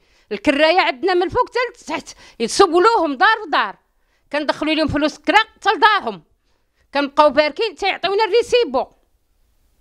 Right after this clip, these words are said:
دخلت ليها زات عدي، قالت لي: "راه الطياره مشات عليا، راه جيبي لي فلوس الكرا". قلت لها: "واخا صبري بلاتي، انا متمع". لا، كاريه من عند امها،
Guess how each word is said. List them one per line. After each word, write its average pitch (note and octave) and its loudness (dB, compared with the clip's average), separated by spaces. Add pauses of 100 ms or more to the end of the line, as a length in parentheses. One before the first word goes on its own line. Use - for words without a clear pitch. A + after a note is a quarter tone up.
(560)
دخلت F#4+ 0
ليها D#4 -4
زات D4 -4
عدي، D4 -8 (220)
قالت D4+ -4
لي: D#4+ -2
"راه E4 -2
الطياره C#4+ -4
مشات C4 -6
عليا، A3 -4 (360)
راه A3 -6
جيبي B3+ -6
لي D4+ -2
فلوس F#4+ 0
الكرا". F4+ 0 (840)
قلت - -8
لها: F#4 4
"واخا G4+ -4
صبري F#4 -12
بلاتي، D#4+ -6
انا C#4+ 0
متمع". D4 -6 (200)
لا، D4 6
كاريه E4+ -2
من E4+ -2
عند F#4+ 0
امها، C#4+ -2